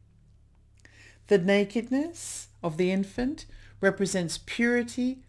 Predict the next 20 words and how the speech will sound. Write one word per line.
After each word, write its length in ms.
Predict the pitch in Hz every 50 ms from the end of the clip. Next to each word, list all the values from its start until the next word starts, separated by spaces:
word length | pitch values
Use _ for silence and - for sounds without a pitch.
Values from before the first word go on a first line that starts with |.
| _ - -
truth, 540 | - - - 220 208 208 208 196 202 - - -
and 200 | - 175 165 165
vulnerability. 1040 | 160 - 170 165 160 160 160 160 147 156 151 147 147 156 151 151 - 151 120 - - - _ _ _ _ _ _ _ _ _ _ _ _ _ _ - - - - - - - - - - - _ -
The 100 | - 208
walled 460 | 202 208 262 285 294 302 320 311 320
garden 680 | - - 196 202 196 196 196 196 - 117 92 - - - - - - - - - - - _ _ - - - - - - - - - - -
denotes 460 | 196 196 202 196 196 190 - - -
protection 800 | - - 214 175 - - 220 208 - - - - 247 247 240 233 240
and 180 | 196 180 170
security. 720 | 165 - 190 170 - - 214 202 196 180 - - - 139 - - - - - - -
The 100 | - 196
wall 360 | 196 202 226 233 233 240 233
sets 340 | 233 - - 185 185 - -
boundaries 800 | - - 196 196 196 190 190 185 165 - 127 104 90 92 - - -
that 140 | 156 -
maintain 720 | - 156 160 160 160 165 165 160 - 170 156 151 151 147
safety. 680 | 143 - - - 143 139 131 135 - - - 113 - - - - - - - _ _ _ _ _ - - - - - - - - - _
The 100 | - 208
grey-white 760 | 185 196 208 214 214 214 214 220 208 190 185 170 165 170 -
horse 760 | - - - 220 220 220 220 220 220 220 214 - - - -